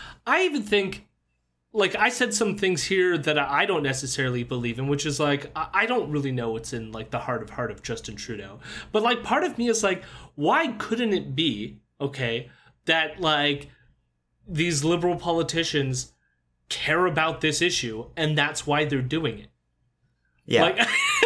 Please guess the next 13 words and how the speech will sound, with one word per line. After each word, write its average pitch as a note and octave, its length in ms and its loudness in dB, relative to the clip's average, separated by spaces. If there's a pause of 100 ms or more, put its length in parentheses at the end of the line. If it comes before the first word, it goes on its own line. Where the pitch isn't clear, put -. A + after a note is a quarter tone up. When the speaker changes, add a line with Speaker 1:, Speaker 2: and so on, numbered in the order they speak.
Speaker 1:
<laughs> B5 500 0
just, - 340 -2 (340)
like, B3+ 280 2 (160)
sure, G3 520 4
I'm G3+ 240 2
like, G3 340 2
uh, C4 520 -2
they're C#4 280 0
liberals, D#3+ 500 2
so, F#3 160 0
so G3+ 240 2
they're G3 160 0
probably, G3+ 840 2